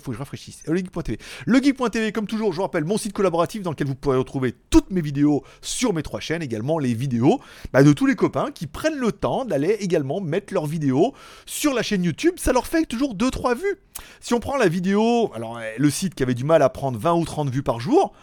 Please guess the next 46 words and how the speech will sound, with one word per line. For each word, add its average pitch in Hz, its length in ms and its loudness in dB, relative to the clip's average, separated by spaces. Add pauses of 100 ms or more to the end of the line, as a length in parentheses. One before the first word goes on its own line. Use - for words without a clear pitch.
(300)
on 113 80 -2
se - 120 -4
rend 175 160 6
compte 196 280 2
que 143 500 8
G 135 120 -2
L 190 80 -2
G 196 80 -2
part 185 160 0
en 175 100 4
live, 165 320 4
soixante-dix 202 680 -6
vues. 156 320 -4 (280)
Le 214 180 0
bracelet - 320 -4
connecté, 180 460 -4
soixante-quatorze 247 1080 0
vues 233 200 -2 (240)
juste 196 360 0
sur 247 120 -2
le 202 100 0
geek 185 220 -4
point 190 140 -2
T 226 140 -2
V. 240 300 -2
C'est-à-dire, 117 200 -6
bon, 110 160 -8
sur - 100 -20
les 101 100 -12
trois 120 200 -6
mille 127 220 -6
deux 117 120 -4
cents, 135 480 0
euh, 95 200 -10
ah 110 140 -10
ouais, 127 100 -2
d'accord. 151 280 0 (380)
Mais 226 380 2 (920)
c'est, - 160 -10
il 190 120 -2
commence 240 400 -2
à 247 60 2
y 202 80 2
avoir 220 180 2
du 381 120 -4
trafic. 494 520 0